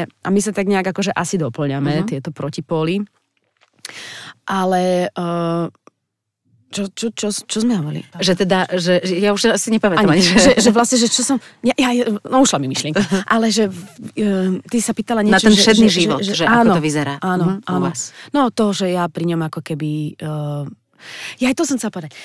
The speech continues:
Speaker 1: že on je teda akože okrem toho, že, mm, aj sa o nás vie postarať, že treba vlastne v tej našej práci vedieť tak akože v tom chodiť, lebo
Speaker 2: Mhm.
Speaker 1: proste,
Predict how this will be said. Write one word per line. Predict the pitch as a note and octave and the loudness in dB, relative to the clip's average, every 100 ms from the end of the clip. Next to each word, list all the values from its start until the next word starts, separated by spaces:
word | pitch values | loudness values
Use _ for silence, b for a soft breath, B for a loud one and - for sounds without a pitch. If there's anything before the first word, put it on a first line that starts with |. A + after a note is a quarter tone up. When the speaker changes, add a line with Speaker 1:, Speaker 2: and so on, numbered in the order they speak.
| B | B
Speaker 1:
že | - G#3+ | -8 -4
on | G#3 | 0
je | G3+ | 0
teda | G3 G3+ F#3+ | 0 0 0
akože | - G#3 G3+ | 0 -2 0
okrem | A3 F#3+ | 0 0
toho, | G3 G3 | 0 -2
že, | F3+ E3+ | -2 -4
mm, | - - D3 E3 - | -8 -10 -8 -8 -6
aj | F3 D#3+ | -4 -4
sa | - | -6
o | - | -4
nás | F#3 E3 | -4 -2
vie | F#3 | -2
postarať, | E3 D#3+ - F#3 G3 G#3 - | -2 -6 -4 -4 -2 -4 -6
že | F3 E3 D#3 | -6 -6 -8
treba | - E3+ E3 | -6 -4 -4
vlastne | D#3 D#3+ F3+ | -4 -4 -6
v | - | -4
tej | E3 | -2
našej | E3 F3 | -2 -4
práci | E3 D#3+ - E3+ D#3+ | -4 -6 -4 -6 -6
vedieť | E3+ D#3+ E3 E3 - | -6 -4 -4 -4 -6
tak | E3 | -8
akože | - - F3 | -8 -6 -6
v | E3+ | -4
tom | F3+ E3+ | -4 -4
chodiť, | E3+ D#3+ D3+ E3+ | -2 -4 -4 -6
lebo | D#3 | -4
Speaker 2:
Mhm. | D#3+ | -4
Speaker 1:
proste, | F3 D#3 - E3 | -4 -6 -6 -4